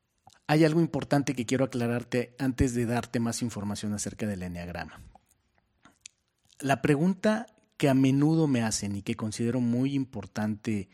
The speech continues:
resolver antes de, de hablar de algún sistema de tipificación de personalidades es si la personalidad es permanente o puede cambiar. La respuesta es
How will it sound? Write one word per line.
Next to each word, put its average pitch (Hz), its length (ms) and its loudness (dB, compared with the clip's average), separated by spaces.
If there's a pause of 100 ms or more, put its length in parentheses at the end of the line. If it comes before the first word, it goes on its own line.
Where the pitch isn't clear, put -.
(400)
resolver 107 680 -4
antes 110 340 -2
de, 92 220 -6
de 98 100 -6
hablar 101 260 -4
de 104 80 -4
algún 107 380 -2
sistema 104 540 -4
de 92 240 -6
tipificación 101 720 -8
de 107 80 -4
personalidades 98 800 -6
es 143 320 0
si - 180 2
la 127 220 0
personalidad 117 840 0 (720)
es 147 160 2
permanente 127 680 2
o 120 80 -2
puede 113 360 -2
cambiar. 90 480 -10 (1000)
La 131 160 2
respuesta 156 920 0
es 147 320 2